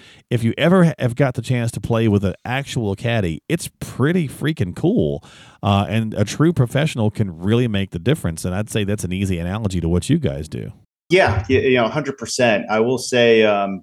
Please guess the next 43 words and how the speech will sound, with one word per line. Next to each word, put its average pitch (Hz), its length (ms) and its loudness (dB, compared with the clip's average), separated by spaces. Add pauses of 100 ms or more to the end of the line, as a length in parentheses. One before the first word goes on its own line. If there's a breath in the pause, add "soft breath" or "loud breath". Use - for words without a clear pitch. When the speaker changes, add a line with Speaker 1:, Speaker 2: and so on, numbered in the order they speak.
Speaker 2:
you 104 60 -2
know, 92 60 -2
having 139 300 2
an 110 80 0
advisor 104 460 0
in 95 60 -6
your 90 100 -10
corner, 104 440 -2
just 113 200 -6
someone 131 240 -2
to 95 80 -12
talk - 460 -4
to 87 540 -6
ends 95 300 -6
up, 90 420 -4
you - 120 -6
know, - 320 -6
having, 95 520 -4 (240)
people 143 260 2
end 113 120 6
up 98 80 2
making 95 300 -2
better 92 200 0
decisions 87 540 -10
with 87 200 -8
that. 80 220 -6
And, 85 100 -10
uh, 82 160 -6
and, 82 340 -12
you 92 80 -10
know, 85 160 -6
just 80 280 -16
go - 100 -4
back 85 220 -4
to - 40 -18
the 92 80 -12
most 82 180 -8
recent 82 240 -6
thing, 85 160 -12
covid 87 360 -6
here, 85 360 -4 (420 loud breath)
where 95 220 4
I, 92 120 4